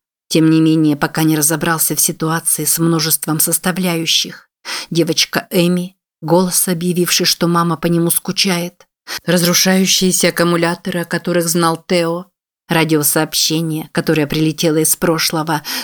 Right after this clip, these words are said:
то есть пересекло не только пространство, но и время.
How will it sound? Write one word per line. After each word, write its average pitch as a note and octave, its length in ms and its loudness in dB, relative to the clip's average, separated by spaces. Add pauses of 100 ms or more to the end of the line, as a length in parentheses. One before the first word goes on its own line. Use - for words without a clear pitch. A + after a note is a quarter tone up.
(120)
то G3 100 0
есть F3+ 380 0
пересекло F3 520 0
не E3+ 160 -2
только G3+ 340 -4
пространство, E3 840 -2 (120)
но F#3 120 4
и G3 100 2
время. E3+ 500 0